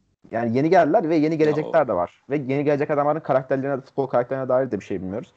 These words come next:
Speaker 1: Bunları bilmeden aslında ne oynayacak, oynanmalı falan filan konuşmak çok, e, sağlıklı değil bence. Ama, e, dediğim gibi Vakayeme'yi kesinlikle daha bir kenara koymamız lazım bence çizgiye.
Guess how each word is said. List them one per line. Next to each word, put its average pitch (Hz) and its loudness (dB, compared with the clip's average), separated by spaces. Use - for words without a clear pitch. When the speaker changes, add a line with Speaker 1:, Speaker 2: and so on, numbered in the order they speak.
Speaker 1:
Bunları 151 2
bilmeden 156 0
aslında 151 -4
ne 156 0
oynayacak, 139 -2
oynanmalı 127 0
falan 131 0
filan 127 -8
konuşmak 131 -8
çok, 135 -4
e, 90 -2
sağlıklı 123 0
değil 127 -2
bence. 110 -2
Ama, 185 2
e, 123 0
dediğim 147 2
gibi 117 0
Vakayeme'yi 175 0
kesinlikle 170 -8
daha 139 4
bir 139 -8
kenara 131 -4
koymamız 113 -4
lazım 90 -2
bence 87 -10
çizgiye. 92 -8